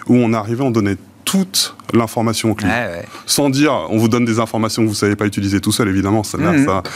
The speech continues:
Speaker 1: ça, ça, ça, ça n'a pas vraiment d'intérêt, mais c'est de dire, on vous donne le niveau d'information qui, le même qui est le, que le nôtre, et on va vous accompagner sur tous les steps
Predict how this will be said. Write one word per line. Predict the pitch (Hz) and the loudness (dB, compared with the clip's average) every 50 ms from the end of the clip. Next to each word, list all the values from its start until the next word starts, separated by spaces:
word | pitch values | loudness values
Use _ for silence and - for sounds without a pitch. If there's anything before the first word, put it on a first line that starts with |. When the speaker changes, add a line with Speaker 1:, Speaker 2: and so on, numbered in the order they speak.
| - - - | -12 -12 -8
Speaker 1:
ça, | - - - - | -6 -4 -4 -2
ça, | 101 - 110 82 | -2 -2 -2 -2
ça, | 98 - - 90 76 95 | -2 -2 -2 -2 -2 -2
ça | - - | -2 -2
n'a | 98 95 | -2 0
pas | 90 110 104 | 0 0 -2
vraiment | 101 101 104 101 | 0 0 0 2
d'intérêt, | 104 107 104 123 127 139 | 0 2 0 0 0 0
mais | 127 104 85 - - - - | -2 -2 -4 -8 -14 -16 -4
c'est | - 107 | -2 -2
de | 101 | 2
dire, | 104 123 113 | 2 2 2
on | 113 | 2
vous | 104 113 113 113 107 - - - | 0 0 0 0 -2 -4 -8 -2
donne | 107 135 143 151 | 0 0 2 2
le | 151 143 131 | 2 2 2
niveau | 123 113 104 107 120 139 139 156 160 | 2 0 -2 2 2 2 4 4 2
d'information | 156 151 - - 139 131 127 123 - - 139 131 127 - - - | 2 0 -2 0 0 0 0 0 -2 -2 -2 -2 -2 -4 -10 -10
qui, | - - - | -10 -10 -4
le | - 104 104 107 | 0 2 4 4
même | 110 127 139 135 | 4 4 2 0
qui | - - | 0 -2
est | 123 | 0
le, | 110 90 | 0 -2
que | - - 110 | -2 0 0
le | 104 | 2
nôtre, | 113 123 165 - - - - - - - - | 2 2 0 -2 -6 -16 -18 -18 -18 -6 -2
et | 110 | 0
on | 104 | 0
va | 113 110 | 0 0
vous | 110 113 104 127 | 0 0 0 0
accompagner | 139 139 - 135 - 131 131 139 143 | 0 0 -2 -2 0 2 2 2 2
sur | 139 - 110 | 0 -2 -6
tous | - - 147 | -2 0 2
les | 139 123 | 2 2
steps | 123 - - 117 143 - | 0 0 -2 -2 -2 -2